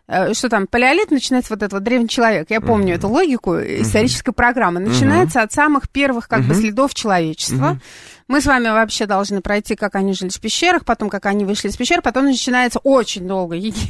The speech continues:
Speaker 1: <laughs> Египет,
Speaker 2: Мгм.
Speaker 1: очень много ему времени. Видимо, потом Греция с Римом, я так понимаю, да?
Speaker 2: Мгм.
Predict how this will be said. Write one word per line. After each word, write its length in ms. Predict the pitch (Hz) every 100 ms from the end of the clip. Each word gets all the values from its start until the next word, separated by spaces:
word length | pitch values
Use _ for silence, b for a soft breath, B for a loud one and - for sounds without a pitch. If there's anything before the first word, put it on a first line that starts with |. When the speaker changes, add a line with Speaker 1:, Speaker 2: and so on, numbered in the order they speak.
| -
Speaker 1:
<laughs> 220 | - -
Египет, 440 | 277 - 294 -
Speaker 2:
Мгм. 200 | - 120
Speaker 1:
очень 160 | 131 139
много 200 | 170 202
ему 160 | 196 190
времени. 380 | 196 240 247 220 B B B
Видимо, 260 | 214 233 233
потом 260 | 233 240 240
Греция 400 | 269 349 - 220
с 80 | 233
Римом, 260 | 214 175
я 220 | - 185 175
так 160 | 156
понимаю, 340 | - 160 165 156
да? 120 | 165
Speaker 2:
Мгм. 180 | 202